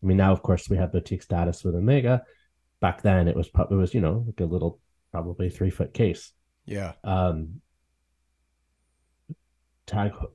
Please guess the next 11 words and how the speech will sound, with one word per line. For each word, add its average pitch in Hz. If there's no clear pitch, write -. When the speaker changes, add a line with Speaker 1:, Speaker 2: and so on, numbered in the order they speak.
Speaker 1:
Tag 90
Heuer, 131
Omega, 110
Seiko, 113
Citizen. 107
Um, 90
there 113
was 113
a 101
Swiss -
line 104